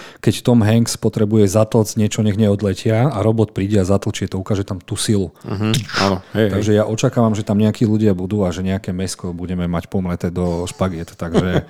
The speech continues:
Speaker 2: <laughs>
Speaker 1: dúfam, aspoň dúfam. A nečudujem sa, že Tom Hanks spolupracuje so, s týmto streamom, lebo už minulý rok mal pre Sony,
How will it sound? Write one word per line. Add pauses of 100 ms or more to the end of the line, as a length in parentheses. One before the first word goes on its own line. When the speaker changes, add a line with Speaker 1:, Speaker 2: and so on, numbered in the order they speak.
(160)
Speaker 2:
<laughs>
Speaker 1:
dúfam,
aspoň
dúfam.
A
nečudujem
sa,
že
Tom
Hanks (960)
spolupracuje
so,
s
týmto
streamom,
lebo
už
minulý
rok
mal
pre
Sony,